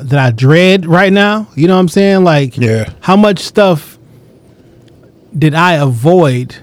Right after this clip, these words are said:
Speaker 1: by focusing my energy somewhere else?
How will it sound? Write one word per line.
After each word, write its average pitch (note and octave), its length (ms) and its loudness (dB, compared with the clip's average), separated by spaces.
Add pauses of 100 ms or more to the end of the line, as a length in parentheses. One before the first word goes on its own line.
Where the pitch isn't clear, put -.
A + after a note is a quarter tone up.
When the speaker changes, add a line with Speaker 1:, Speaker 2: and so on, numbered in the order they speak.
(260)
Speaker 1:
by C#3 420 0
focusing D#3+ 560 -2
my D3 220 0
energy C#3 520 0
somewhere C#3 640 -2
else? C#3 500 -6